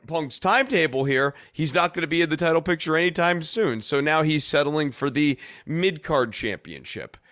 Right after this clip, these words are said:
He's coming off of this and going for the mid-card championship. Meanwhile, the guy who lost the match to, to Wardlow is being talked about actively as there's no other place for this dude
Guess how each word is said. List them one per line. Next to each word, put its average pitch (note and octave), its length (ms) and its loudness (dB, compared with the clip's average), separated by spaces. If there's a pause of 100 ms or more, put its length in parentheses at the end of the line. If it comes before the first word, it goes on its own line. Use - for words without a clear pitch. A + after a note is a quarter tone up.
(140)
He's C#3 200 -4
coming F#3+ 340 0
off D#3+ 220 2
of C3+ 140 -6
this D3+ 240 2
and C3+ 100 -2
going C3+ 220 0
for C#3 100 -8
the B2 80 -4
mid-card B2 480 0
championship. G2 760 -8
Meanwhile, C#3+ 340 0
the C3+ 80 -2
guy B2+ 360 2
who A#2+ 280 -10 (240)
lost B2 540 -2
the B2+ 100 -2
match B2 460 -4
to, F#2+ 260 -4 (200)
to A#2 220 -4
Wardlow G2+ 680 -2 (340)
is B2 440 2 (220)
being C#3 260 0
talked D3+ 320 0
about B2+ 280 2
actively A#2+ 600 0
as A2+ 140 0
there's A#2 200 -2
no C3+ 220 0
other B2 280 -4
place A#2+ 260 -6
for - 160 -14
this G2 220 -8
dude F#2+ 400 -4